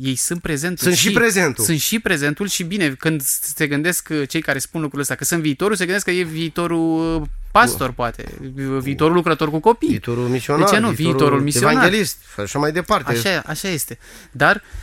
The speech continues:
Speaker 1: uh, trebuie văzuți ca și, ca și prezent. Și aș vrea să, să vă spun, apropo de, mm, Marea Trimitere, că și ei sunt in-, dacă l-au primit pe Domnul Iisus, și ei sunt în Marea Trimitere și ei trebuie să se ducă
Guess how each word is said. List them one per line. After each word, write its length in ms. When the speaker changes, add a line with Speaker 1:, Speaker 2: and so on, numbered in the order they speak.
Speaker 1:
uh, 720
trebuie 220
văzuți 460
ca 140
și, 340
ca 100
și 140
prezent. 360
Și 320
aș 180
vrea 120
să, 360
să 120
vă 80
spun, 180
apropo 340
de, 160
mm, 420
Marea 320
Trimitere, 500
că 100
și 260
ei 160
sunt 240
in-, 260
dacă 380
l-au 120
primit 220
pe 80
Domnul 220
Iisus, 400
și 260
ei 80
sunt 240
în 100
Marea 240
Trimitere 420
și 240
ei 80
trebuie 260
să 60
se 140
ducă 300